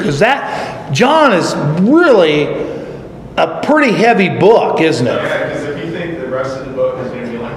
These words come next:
Speaker 2: the first chapter, you're just like, "Wow, I'm gonna get through a whole book of this."
Speaker 1: Right, right. And that doesn't mean that we shouldn't study John. I'm just saying, I don't think that's maybe the best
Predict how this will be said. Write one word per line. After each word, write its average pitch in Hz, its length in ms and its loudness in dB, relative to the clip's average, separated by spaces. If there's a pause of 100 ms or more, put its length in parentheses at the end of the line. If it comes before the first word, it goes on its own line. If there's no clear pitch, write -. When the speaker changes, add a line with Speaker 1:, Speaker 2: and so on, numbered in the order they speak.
(100)
Speaker 2:
the - 40 -14
first 240 300 -10
chapter, - 640 -10
you're - 180 -14
just - 220 -14
like, - 340 -14
"Wow, - 400 -12
I'm 117 120 -14
gonna 107 260 -14
get - 180 -14
through - 220 -10
a - 0 -
whole - 340 -12
book - 260 -10
of - 140 -14
this." - 220 -12 (100)
Speaker 1:
Right, 170 380 2 (340)
right. 151 320 2 (400)
And 190 120 4
that 285 160 4
doesn't 247 320 4
mean 226 800 0
that 185 300 2
we 180 120 0
shouldn't 277 300 2
study 190 420 2
John. 190 340 4
I'm 185 160 2
just 202 160 2
saying, - 580 0 (280)
I 254 220 4
don't 240 240 2
think 202 220 2
that's 196 300 2
maybe 180 300 2
the 151 120 4
best 190 480 2